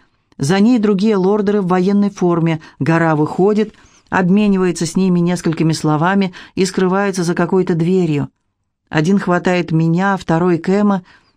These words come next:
и нас вытаскивают из фургона. В душе у меня, требуя выхода, клокочет ярость. Человек-гора ушёл, а эти примерно с меня ростом. Резко крутанувшись,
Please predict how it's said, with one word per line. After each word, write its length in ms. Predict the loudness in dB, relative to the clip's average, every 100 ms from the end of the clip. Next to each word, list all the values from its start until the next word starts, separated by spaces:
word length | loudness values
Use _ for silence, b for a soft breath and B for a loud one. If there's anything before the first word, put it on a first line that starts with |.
| b
и 120 | 0
нас 420 | 2 0 -2 -6 b b
вытаскивают 760 | -2 -2 0 -2 -2 -2 -2 -2
из 120 | -4
фургона. 600 | -2 -2 0 0 -2 -6 _ _ _ _ _ _ -6
В 120 | -2
душе 380 | 0 0 0 0
у 100 | 0
меня, 320 | 0 -2 -6 b b _
требуя 380 | -2 0 2 0
выхода, 480 | 2 0 0 0 -2 B B
клокочет 560 | -2 0 0 -2 -2
ярость. 680 | -2 0 0 0 -2 -6 -16 _ _ _ _ _ _ _ _
Человек-гора 1000 | -4 0 0 0 -2 -4 -2 0 0 0
ушёл, 520 | 0 -2 0 0 0 B B
а 140 | -2 0
эти 320 | 0 -2 -4
примерно 480 | 0 0 0 0 -2
с 100 | 0
меня 260 | 0 0
ростом. 460 | -2 -4 -6 -8 -8 _ _ _ _ _ _ _ _ _
Резко 360 | -2 0 -2 -6
крутанувшись, 840 | -2 -2 0 0 -2 -2 -4 -6